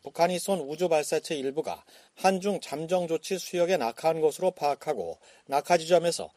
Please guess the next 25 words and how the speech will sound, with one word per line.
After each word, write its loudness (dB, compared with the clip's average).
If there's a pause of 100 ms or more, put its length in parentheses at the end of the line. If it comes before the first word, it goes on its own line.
(220)
발사체 2
일부로 2
추정되는 0
부유물을 0
인양했습니다. -6 (680)
인양한 4
부유물은 0
일 -2
단 4
로켓과 2
이 -10
단 4
로켓 0
사이 2
원통형 2
연결단인 2
것으로 0
군은 -6
추정했습니다. -4 (360)
합참이 2
공개한 4
사진을 -2
보면 0 (100)
연결단 6
표면에 -4